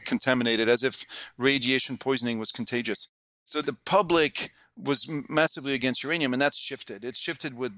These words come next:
with, with the Russian invasion of Ukraine. All of a sudden, people are like, "Actually, it's kinda nice to have your own power supply and not be dependent on anybody." And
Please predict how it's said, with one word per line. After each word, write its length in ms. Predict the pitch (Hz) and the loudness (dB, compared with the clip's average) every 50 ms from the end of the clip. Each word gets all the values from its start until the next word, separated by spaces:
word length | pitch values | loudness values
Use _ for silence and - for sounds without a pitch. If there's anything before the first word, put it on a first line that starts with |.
| - - - | -12 -10 -4
with, 380 | 120 120 117 117 113 - - - - - - - - _ | 0 2 4 4 2 0 -4 -10 -14 -16 -16 -18 -8 _
with 140 | - 127 113 | 0 2 4
the 80 | 127 | 6
Russian 320 | 117 120 123 120 - - 123 | 6 6 6 6 4 0 -2
invasion 340 | 117 110 120 120 101 113 113 | 0 0 0 0 0 -2 -4
of 160 | 107 - - | -6 -8 -10
Ukraine. 480 | 117 104 - 202 214 196 196 190 170 139 - - - - | -8 -2 2 2 4 4 2 0 -2 -6 -8 -14 -12 0
All 120 | - 151 147 | 2 4 4
of 60 | 135 | 4
a 60 | 139 | 4
sudden, 240 | - - 147 135 131 | 2 2 0 2 2
people 180 | 120 131 127 | 0 2 4
are 60 | 127 123 | 6 6
like, 160 | 127 123 - | 6 6 6
"Actually, 540 | 143 151 135 - - 135 127 123 120 117 113 - - | 4 2 2 0 -2 -2 -2 -2 -2 -4 -6 -6 -4
it's 140 | 147 - | -4 -2
kinda 200 | - - 143 131 | 0 2 2 2
nice 280 | 120 117 113 110 107 - | 2 2 2 0 0 -2
to 120 | - 117 | -4 -4
have 240 | 110 110 117 113 107 | 0 2 2 2 2
your 220 | 107 110 113 113 113 | 0 -2 -2 -2 -2
own 240 | 113 110 110 - - - | -2 -4 -4 -8 -2 4
power 240 | - 117 113 117 | 6 6 6 6
supply 400 | - - 107 - - 110 110 110 | 4 0 -6 -2 2 4 6 6
and 160 | 110 110 110 110 | 6 4 2 0
not 120 | 113 110 | -2 -2
be 80 | 101 113 | -2 -2
dependent 400 | 107 110 - 117 113 113 98 - | -4 0 0 2 2 2 2 0
on 120 | 107 110 | 0 2
anybody." 380 | 110 110 107 95 - - - - _ _ _ _ _ _ _ _ _ - | 2 2 4 4 2 2 0 -4 _ _ _ _ _ _ _ _ _ -4
And 420 | 165 151 151 151 147 147 135 - | -2 0 0 2 0 0 -2 -4